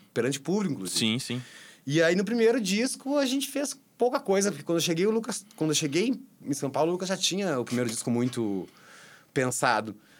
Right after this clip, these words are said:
Speaker 1: Mas aí entraram, quando, quando eu cheguei, entraram duas músicas, três músicas que eu acho que foram muito importantes pra aquele disco. Que eu acho que se não tivesse essas três músicas, aquele disco também não seria, aí seria o disco só focado no pop.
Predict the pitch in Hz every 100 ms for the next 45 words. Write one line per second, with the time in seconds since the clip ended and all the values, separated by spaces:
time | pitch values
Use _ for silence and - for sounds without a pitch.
0 | - 131 147 147 160 175 185 190 190 202
1 | - - 180 170 185 180 180 175 175 180
2 | 190 175 170 196 202 202 - - - 214
3 | 294 233 226 226 196 - 196 - 190 185
4 | 196 - 196 180 180 180 175 170 165 -
5 | - _ - - - - - 123 123 -
6 | 139 151 135 160 175 - - 165 165 165
7 | 180 180 180 - 165 175 170 160 165 -
8 | 190 175 190 196 190 196 196 147 131 131
9 | 151 180 180 190 190 165 - 170 - -
10 | - 202 226 196 196 202 190 165 143